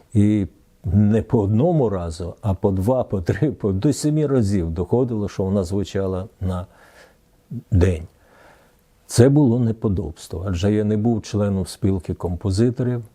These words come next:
Рибчинський не був членом спілки письменників, ну і багатьох почала давити жаба. Як це так? І прийшов лист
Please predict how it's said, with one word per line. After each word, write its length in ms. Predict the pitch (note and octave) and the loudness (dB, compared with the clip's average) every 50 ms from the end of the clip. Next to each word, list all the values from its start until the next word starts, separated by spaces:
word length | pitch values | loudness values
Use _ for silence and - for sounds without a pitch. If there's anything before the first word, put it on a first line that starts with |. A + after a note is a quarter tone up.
| _ _ | _ _
Рибчинський 680 | F#2 F2+ G#2 - - - A2 F#2+ E2+ - - - F2 | -2 -2 -2 -2 0 0 0 0 0 -2 -6 -6 -4
не 120 | F2+ F2+ F2 | -2 -2 0
був 240 | E2+ F#2+ F2 E2 E2 | 0 -2 -2 -2 -4
членом 440 | - - F2+ F#2 F2 F2 E2+ E2 | -4 -2 -2 0 0 0 -2 -4
спілки 480 | E2 - - - F#2 F2 E2 - - E2 | -4 -6 -4 -2 -2 -2 -2 -6 -8 -10
письменників, 920 | - - E2+ - - G2 G2 A2 B2 B2 A2+ B2 B2 - - A2+ G#2 G#2 - - - - - - - - - - _ _ | -8 -8 -10 -6 -2 0 2 2 4 2 2 0 -2 -4 -4 -4 -4 -4 -8 -14 -20 -20 -20 -20 -20 -20 -20 -20 _ _
ну 340 | - G2 G#2+ A#2+ C3+ D#3+ F3 | 4 6 6 8 6 6 4
і 800 | D#3 - - B2+ G#2+ G2+ G2+ G2 G2 F#2+ F#2 F2+ E2+ F2+ F2+ F2 E2+ - _ _ _ _ _ _ _ _ _ _ _ _ _ _ _ _ | 2 2 2 0 2 2 2 0 0 -2 -2 -2 -2 -4 -4 -6 -8 -10 _ _ _ _ _ _ _ _ _ _ _ _ _ _ _ _
багатьох 680 | - G#2 F#2+ G2+ G2+ G#2+ A2 F#2 - G#2+ G2+ G#2 - - | -2 2 4 4 4 4 2 0 0 -2 -4 -4 -4 -2
почала 520 | - A2 F#2+ - - F#2 F2+ F#2+ G#2 B2 | -2 -2 -2 0 -2 -2 0 0 0 0
давити 500 | B2+ F#2+ F#2 F2+ G2 G2+ G2 - C3 B2 | -2 -2 -2 -2 -2 -2 -2 0 0 0
жаба. 420 | G#2 G#2+ G2+ D#2 D#2+ D#2 C#2+ F2 - _ _ _ _ _ _ - | 2 2 0 -2 -2 -4 -8 -10 -14 _ _ _ _ _ _ 0
Як 240 | F2+ G2 G2+ - - | 2 2 2 0 0
це 140 | - A#2 | -2 -2
так? 380 | A2 - - E2 D#2+ - - _ _ _ _ - - - - - - - - _ _ _ _ _ _ _ _ _ _ _ | -2 -2 -4 -6 -8 -8 -14 _ _ _ _ -20 -20 -20 -20 -20 -20 -20 -20 _ _ _ _ _ _ _ _ _ _ _
І 100 | F3+ F#3+ | 4 6
прийшов 500 | F#3 G#3 F#3+ G3+ F#3+ - - G3 F#3 D#3+ | 6 4 2 2 0 0 0 0 4 4
лист 540 | B2+ B2 A#2+ A#2+ A#2 A2+ - - - - | 4 4 4 2 -2 -4 -6 -12 -16 -20